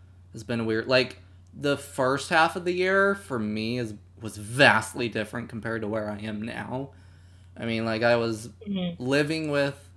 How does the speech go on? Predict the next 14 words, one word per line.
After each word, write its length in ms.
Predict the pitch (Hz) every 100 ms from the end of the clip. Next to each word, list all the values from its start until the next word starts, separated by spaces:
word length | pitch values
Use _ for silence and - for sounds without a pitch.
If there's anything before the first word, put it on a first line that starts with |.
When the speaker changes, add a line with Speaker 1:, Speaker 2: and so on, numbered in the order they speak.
| - - - -
Speaker 1:
two 160 | - 156
of 80 | 147
my 160 | 147
best 340 | 135 135 131 -
friends, 720 | 131 117 117 117 120 107 - - - - - - -
um, 720 | 117 113 110 107 104 107 113 -
first 380 | - 131 120 -
time 300 | 123 120 123
that 80 | 117
I 60 | 117
had 120 | 117
moved 340 | 117 117 120
out 360 | 110 104 113 -
of 320 | 120 110 104